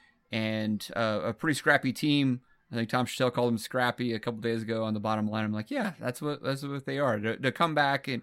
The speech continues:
and their back was up against the wall. I think Erstad was able to get them to play a little looser finally and get those bats going. Uh, but I, there's eight teams in this Big Ten tournament.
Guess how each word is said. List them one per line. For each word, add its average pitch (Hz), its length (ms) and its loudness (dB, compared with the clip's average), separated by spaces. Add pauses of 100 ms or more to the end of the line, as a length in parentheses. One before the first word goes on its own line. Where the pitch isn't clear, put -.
(400)
and 117 220 0
their 127 100 0
back 123 300 0
was 117 120 -2
up 113 140 0
against 113 240 -4
the - 60 -4
wall. 110 360 2
I 107 60 0
think 113 200 -4
Erstad 113 340 -4
was 110 100 -2
able 110 200 -2
to 110 60 0
get 107 60 -4
them 107 80 0
to 101 80 -4
play 123 160 0
a 117 80 2
little 110 180 0
looser 120 360 -2
finally 113 500 -2 (400)
and 107 240 -2
get 104 100 -8
those 104 180 -6
bats 113 360 -4
going. 107 400 -4 (500)
Uh, 107 520 0
but 120 220 4
I, 80 100 -8 (420)
there's 156 220 2
eight 151 180 2
teams 151 320 0
in 127 80 -2
this 127 160 -2
Big 127 200 -4
Ten 123 180 0
tournament. 123 500 2